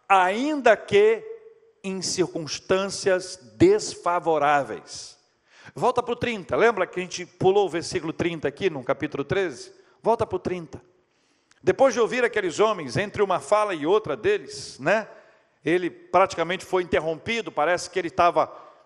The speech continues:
descrevendo alguma coisa, relatando, dando um outro olhar. É a impressão que dá no texto que ele foi interrompido, como se dissesse assim: Peraí, peraí, peraí, olha, mas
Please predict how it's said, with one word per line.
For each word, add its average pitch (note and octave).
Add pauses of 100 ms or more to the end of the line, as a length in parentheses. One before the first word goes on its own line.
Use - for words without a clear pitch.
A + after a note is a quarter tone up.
(180)
descrevendo F#3+
alguma E3
coisa, G#3
relatando, F#3
dando G3
um F3+
outro A3
olhar. F#3+
É D#3+
a F#3+
impressão G#3+
que G3
dá G3
no G3
texto A3
que -
ele G3+
foi A3+
interrompido, G#3+
como G3+
se -
dissesse G3+
assim: - (120)
Peraí, A#3
peraí, A#3+
peraí, A3+ (160)
olha, A#3
mas G#3+